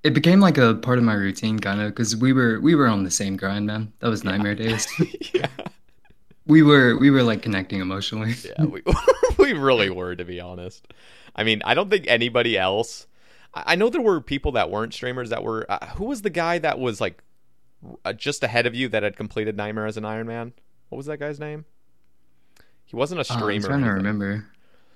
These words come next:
Speaker 2: But he was, like, the only other guy that I really felt probably knew.
Speaker 1: It was a solitary guy, but I can't remember who.
Speaker 2: Yeah. I think it started with a B, but I can't even remember what his name was. Um, yeah, it definitely started with a B. I can, like, I can almost, like, im-, imagine what his name is, but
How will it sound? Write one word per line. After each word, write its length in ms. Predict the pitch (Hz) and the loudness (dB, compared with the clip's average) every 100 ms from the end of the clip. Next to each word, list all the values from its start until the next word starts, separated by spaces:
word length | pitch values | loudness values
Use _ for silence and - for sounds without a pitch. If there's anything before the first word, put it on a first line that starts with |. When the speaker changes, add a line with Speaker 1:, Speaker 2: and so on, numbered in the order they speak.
| - - | -20 -4
Speaker 2:
But 220 | 117 - _ - | -4 -4 _ -20
he 280 | - - 190 | -20 -8 -6
was, 200 | 262 240 | -6 -4
like, 120 | 220 | -4
the 160 | 160 143 | 0 0
only 220 | 147 143 | 2 0
other 160 | 135 127 | 0 0
guy 280 | 107 110 | 2 2
that 100 | 113 | 2
I 40 | 104 | 0
really 260 | 104 123 | 0 -2
felt 460 | 120 - 110 110 - | -4 -2 2 2 0
probably 360 | 117 110 104 98 | -2 -2 -4 -6
knew. 280 | 95 101 | -4 2
Speaker 1:
It 40 | 156 | 4
was 120 | 190 | 6
a 60 | 175 | 6
solitary 560 | - 120 139 110 101 | 4 2 2 0 -2
guy, 220 | 101 101 | -2 -4
but 100 | 101 | -4
I 80 | 113 | -6
can't 180 | 117 156 | -6 -6
remember 260 | 117 104 104 | -4 -4 -2
who. 40 | |
Speaker 2:
Yeah. 160 | 98 117 | -2 -4
I 140 | 78 - - - - - - - - | -8 -18 -20 -20 -20 -20 -20 -20 -20
think 100 | 208 | -14
it 60 | 330 | -8
started 200 | 131 107 | -4 -4
with 120 | 90 | -6
a 60 | 85 | -12
B, 400 | 90 78 67 - | -14 -14 -14 -16
but 100 | - | -20
I 40 | - | -18
can't 180 | 117 | -16
even 300 | 101 - - 104 | -16 -16 -20 -20
remember 400 | - - - - | -20 -20 -18 -18
what 120 | - - | -18 -20
his 160 | - | -20
name 140 | - 50 | -20 -18
was. 240 | 80 - - - - - - - - | -18 -20 -20 -20 -20 -20 -20 -20 -6
Um, 460 | 92 87 82 78 95 - - - - - _ - - - - | -4 -4 -6 -14 -20 -20 -20 -20 -20 -20 _ -20 -20 -20 -20
yeah, 140 | - 87 | -12 -10
it 60 | |
definitely 260 | 92 90 85 | -8 -8 -10
started 200 | 90 85 | -8 -10
with 100 | 87 | -10
a 40 | |
B. 260 | 85 87 82 | -12 -10 -10
I 80 | 87 | -10
can, 160 | 101 | -10
like, 140 | 87 - | -10 -8
I 80 | 98 | -6
can 120 | 107 | -4
almost, 220 | 104 101 | -4 -6
like, 140 | 95 | -8
im-, 180 | 95 95 | -10 -10
imagine 560 | 90 92 87 87 87 85 | -10 -10 -10 -12 -14 -16
what 120 | 87 | -16
his 80 | 90 | -14
name 160 | 87 90 | -14 -12
is, 100 | 87 | -6
but 220 | 92 | -6